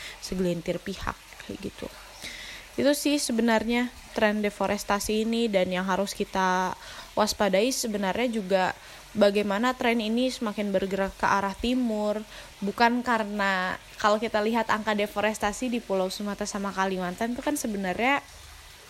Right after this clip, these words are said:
em, agak sedikit berkurang gitu dari tahun ke tahun. Itu bukan karena pemerintah dan perusahaan yang semakin sadar, tapi karena luasan hutan di dua pulau ini semakin berkurang. Nah, maka dari itu akhirnya mereka semakin bergerak lah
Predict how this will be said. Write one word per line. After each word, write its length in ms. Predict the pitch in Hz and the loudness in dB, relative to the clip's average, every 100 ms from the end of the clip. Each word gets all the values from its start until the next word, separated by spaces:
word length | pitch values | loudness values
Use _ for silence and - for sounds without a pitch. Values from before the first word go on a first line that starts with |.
| - - - - - - | -20 -12 -12 -12 -16 -2
em, 720 | 196 190 185 185 185 180 180 190 - - - - | 2 4 2 0 -2 -2 -4 -6 -12 -20 -14 -6
agak 320 | 190 170 - | -4 -2 -4
sedikit 240 | - 202 190 | -8 -4 -4
berkurang 560 | 170 180 233 262 254 190 | -4 -2 2 2 2 -2
gitu 240 | 156 165 | -4 -2
dari 160 | 170 160 | -2 -2
tahun 320 | - 185 170 | -2 -4 -4
ke 80 | 170 | -6
tahun. 400 | 65 156 208 262 - - - - - | -6 -2 -2 -2 -8 -12 -12 -4 2
Itu 160 | 254 | 4
bukan 320 | 277 277 208 196 | 4 4 4 4
karena 320 | 190 185 180 | 0 2 -2
pemerintah 560 | 190 180 180 170 185 | -2 -2 -2 0 0
dan 160 | 180 175 | 2 0
perusahaan 480 | - 180 170 180 180 | 0 -2 0 -2 0
yang 80 | 175 | 0
semakin 400 | - 180 190 185 | 0 -2 -2 4
sadar, 560 | 202 220 214 196 196 190 | 6 6 8 8 6 4
tapi 240 | 175 - | 0 0
karena 400 | 226 190 190 190 | 0 0 0 -2
luasan 400 | 190 175 175 175 190 | 0 0 0 -2 0
hutan 240 | 190 190 202 | 0 0 2
di 160 | 196 | 2
dua 160 | 170 165 | 2 0
pulau 400 | - 175 170 165 | 0 -2 0 -2
ini 240 | 170 214 | 0 0
semakin 400 | 262 202 180 175 | 0 -2 -6 -6
berkurang. 640 | 175 - 202 208 180 175 180 - - - - | -6 2 6 6 6 2 -6 -8 -8 -8 -4
Nah, 80 | 190 | 0
maka 240 | 190 180 185 | 0 2 2
dari 240 | 175 180 | 4 2
itu 160 | 180 269 | 4 2
akhirnya 240 | 233 226 | 2 0
mereka 320 | 240 - 240 | -2 -2 -2
semakin 320 | 240 208 202 | 0 0 0
bergerak 480 | 196 180 180 220 220 | 0 0 0 -2 -2
lah 80 | 202 | -6